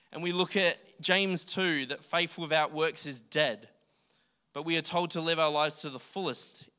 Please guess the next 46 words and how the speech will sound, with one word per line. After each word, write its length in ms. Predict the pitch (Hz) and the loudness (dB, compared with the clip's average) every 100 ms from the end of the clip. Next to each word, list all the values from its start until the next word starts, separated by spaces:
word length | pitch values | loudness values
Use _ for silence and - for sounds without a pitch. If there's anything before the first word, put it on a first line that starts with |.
| - | -16
in 140 | 135 | -12
the 80 | 135 | -8
knowledge 320 | 139 143 135 | -6 -6 -8
of 60 | 127 | -10
what 180 | 127 - | -12 -6
Christ 360 | 135 123 - | -4 -4 -6
did 180 | 160 175 | -8 -8
for 240 | - 101 95 | -10 -14 -14
us. 360 | - - - _ _ _ _ _ _ _ _ _ _ _ _ | -16 -18 -18 _ _ _ _ _ _ _ _ _ _ _ _
The 160 | 156 175 | -6 -2
urgency 520 | 196 180 202 - 208 | 0 0 -2 -2 0
and 100 | 190 | -2
the 60 | 175 | -2
passion 580 | - 165 165 - 170 - | -4 -2 -2 -4 -6 -8
and 120 | 151 | -6
the 60 | 147 | -2
strength 480 | - 175 190 180 | -2 -2 -6 -8
in 100 | 165 | -12
the 80 | 151 | -10
words 320 | 139 143 143 | -2 0 0
of 100 | 139 | -2
Ezekiel 600 | 131 120 151 151 156 139 | -6 0 -2 -2 -4 -4
thirty-three. 680 | 135 143 135 127 110 - 151 | -4 -4 -2 -4 -8 -8 -8
We 140 | 117 113 | -6 -8
only 200 | 143 110 | -8 -10
looked 220 | 151 - | -12 -14
at 80 | - | -18
five 320 | 135 131 98 | -10 -10 -10
verses 600 | 113 160 - 95 - - _ _ | -12 -10 -12 -14 -18 -20 _ _
of 120 | 110 104 | -20 -18
Ezekiel, 600 | 101 107 95 98 92 - | -14 -14 -14 -18 -18 -20
and 100 | 110 | -20
we're 60 | 127 | -12
talking 200 | 175 120 | -12 -12
about 120 | 82 - | -14 -14
chapter 280 | 120 - | -16 -16
thirty-three. 640 | - 220 104 - 156 190 - _ _ _ _ _ _ _ _ _ - | -20 -18 -18 -18 -14 -14 -16 _ _ _ _ _ _ _ _ _ -6
Verse 220 | 180 185 | -2 0
eleven 380 | 175 165 180 160 | 0 2 2 0
again, 380 | 127 147 170 165 | -2 -2 -2 -2
where 120 | 147 | -4
it 80 | 139 | -4
says, 280 | 170 143 | -2 0
"Say 300 | - - 170 | 2 2 0
to 140 | 175 165 | -2 -4
them, 260 | 143 131 | -4 -6